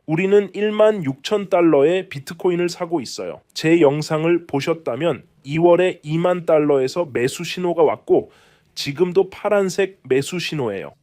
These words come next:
암호화폐 전문가에게 큰 사과를 드립니다. 암호화폐 전문가 얘기였는데, 비트코인 지표는 이, 삼 주 전 육만 이천 달러에서 매수 신호를 줬어요. 좋은 매수 지점이었죠.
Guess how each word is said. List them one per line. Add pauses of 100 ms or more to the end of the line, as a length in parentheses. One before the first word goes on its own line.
(120)
암호화폐
전문가에게 (360)
큰
사과를
드립니다.
암호화폐
전문가
얘기였는데, (140)
비트코인
지표는
이,
삼
주
전
육만
이천
달러에서
매수
신호를
줬어요. (180)
좋은
매수
지점이었죠.